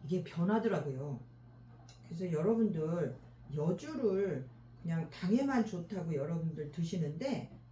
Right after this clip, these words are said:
이거 한번 드셔보세요. 저희 남편은 여주를 먹은 후에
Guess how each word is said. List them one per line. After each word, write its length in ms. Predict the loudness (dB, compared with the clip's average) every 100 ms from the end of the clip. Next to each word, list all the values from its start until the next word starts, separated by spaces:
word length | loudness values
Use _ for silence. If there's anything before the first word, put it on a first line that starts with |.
| -20 -20 -20 -20 -20 -20 -20 -20 -20 -20 -14
이거 160 | -8 -6
한번 320 | 0 0 0
드셔보세요. 800 | -6 -4 -2 -2 -2 -4 -8 -10 -14 -20 -20 -20 -20 -20 -20 -20 -20 -20 -20 -20 -20 -16
저희 240 | -2 2 4
남편은 760 | 2 0 0 0 0 0 -4 -8 -4
여주를 500 | -2 0 2 2 2
먹은 320 | -2 0 0
후에 440 | 0 -2 -4 -6